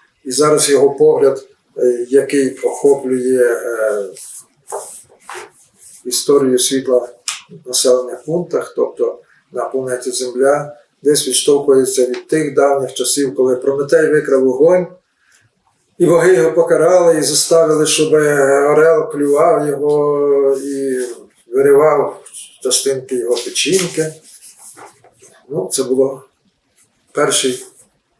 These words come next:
як би сказати, порух для того, щоб дати світло людині, дати вогонь, дати можливість почуватися, е, певним чином і захищеним. І так він доводить до нашого дня. Е,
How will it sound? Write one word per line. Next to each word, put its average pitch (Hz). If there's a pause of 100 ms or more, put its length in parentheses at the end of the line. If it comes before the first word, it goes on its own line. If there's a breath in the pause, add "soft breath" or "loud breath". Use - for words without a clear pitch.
(600)
як 123
би 127
сказати, 131 (200)
порух 147
для 127
того, 123
щоб 120
дати 120
світло 113
людині, 127 (100)
дати 113
вогонь, 123 (340 soft breath)
дати 139
можливість 139 (160)
почуватися, 123 (640)
е, - (1200)
певним 156
чином 131
і 131
захищеним. -
І -
так 196
він 139
доводить 123
до 123
нашого 107 (100)
дня. 175 (560 loud breath)
Е, 120